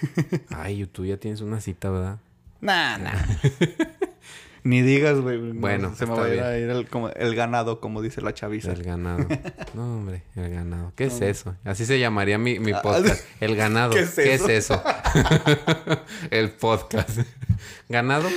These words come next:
Speaker 2: ¿Qué es
Speaker 1: Sí,
Speaker 2: eso?
Speaker 1: güey, sí,
Speaker 2: El
Speaker 1: sí.
Speaker 2: podcast. Así se, se
Speaker 1: <laughs>
Speaker 2: llamaría mi podcast.
Speaker 1: Exactamente.
Speaker 2: No, yo tenía, yo cuando, ¿cómo se llamaría tu podcast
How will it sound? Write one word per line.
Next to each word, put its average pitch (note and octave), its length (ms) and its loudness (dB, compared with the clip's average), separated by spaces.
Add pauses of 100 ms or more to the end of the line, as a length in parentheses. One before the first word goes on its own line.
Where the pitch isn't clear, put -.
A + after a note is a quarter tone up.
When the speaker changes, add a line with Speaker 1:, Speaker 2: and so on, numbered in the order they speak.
Speaker 2:
¿Qué C3 80 4
es C3 100 2
Speaker 1:
Sí, B2+ 80 0
Speaker 2:
eso? A2 200 2
Speaker 1:
güey, G#2 120 2
sí, F3+ 60 2
Speaker 2:
El C#3+ 140 4
Speaker 1:
sí. - 60 0
Speaker 2:
podcast. F#2 500 0
Así G2 200 0
se, G#2+ 460 0
se A2 120 0
Speaker 1:
<laughs> - 20 2
Speaker 2:
llamaría G2 340 0
mi A2+ 120 -4
podcast. - 320 -8
Speaker 1:
Exactamente. A#2+ 720 -6 (360)
Speaker 2:
No, B2+ 220 0
yo G#2+ 140 0
tenía, B2 400 -2 (380)
yo A#2 140 -2
cuando, C#3+ 300 -2
¿cómo G#3 180 0
se G3+ 80 0
llamaría C#3 400 0
tu D3+ 140 -10
podcast C3+ 520 -2